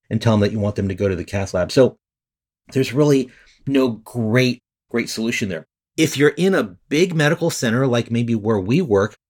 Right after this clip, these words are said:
exactly what you talked about is probably the best thing to do. You call up everybody, and then you can discuss the possibility of a combined endovascular approach, meaning they get, uh, P C I and thrombectomy sequentially, so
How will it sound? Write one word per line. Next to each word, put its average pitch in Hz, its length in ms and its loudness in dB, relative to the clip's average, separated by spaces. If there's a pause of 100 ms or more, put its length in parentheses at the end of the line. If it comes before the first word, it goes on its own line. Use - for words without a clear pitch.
(160)
exactly 151 400 4
what 160 180 4
you 120 80 -2
talked 127 240 -2
about 107 220 -2
is - 80 -12
probably 110 420 -2
the 95 80 -6
best 107 240 -4
thing 101 160 -8
to 101 80 -10
do. 87 260 -6 (220)
You 120 140 -4
call 160 380 4
up 202 120 2 (160)
everybody, 110 800 -2 (320)
and 135 160 4
then 147 120 6
you 147 120 2
can 127 160 0
discuss 123 400 -2
the 165 80 -4
possibility 127 640 -2
of 113 160 -4
a 110 80 -2
combined 123 800 -2 (100)
endovascular 104 1120 -2 (120)
approach, - 600 -4 (420)
meaning 107 420 0 (240)
they 123 140 2
get, 113 440 -2
uh, 104 200 0
P 165 260 -8
C 139 220 -4
I 120 340 -2
and 147 300 0
thrombectomy 113 880 -2
sequentially, 107 840 -4
so 120 240 -4